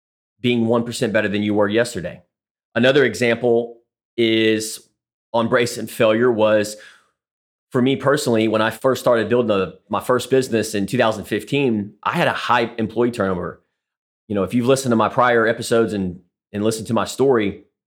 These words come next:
I was a bulldozer. I did everything in my power to show up and get things done. And I got things done, but they were on my terms. And you know what it did for everybody around me?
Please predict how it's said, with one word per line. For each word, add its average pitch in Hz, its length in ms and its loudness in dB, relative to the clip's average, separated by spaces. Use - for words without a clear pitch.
I 117 120 2
was 131 120 0
a 120 40 -2
bulldozer. 95 640 -2
I 107 60 -4
did 127 140 0
everything 135 360 2
in 123 80 2
my 110 100 2
power 120 320 2
to 101 80 -4
show 131 480 0
up 104 380 0
and 104 720 0
get 131 200 0
things 107 300 -2
done. 80 340 -4
And 107 80 -2
I 92 60 0
got 147 240 2
things 139 240 4
done, 117 380 2
but 101 100 -6
they 131 80 2
were 131 140 4
on 117 160 2
my 110 180 0
terms. 87 600 -10
And 110 80 0
you 123 60 2
know 139 80 4
what 143 100 4
it 113 80 -2
did 135 200 2
for 123 140 0
everybody 123 380 2
around 113 360 0
me? 135 320 -2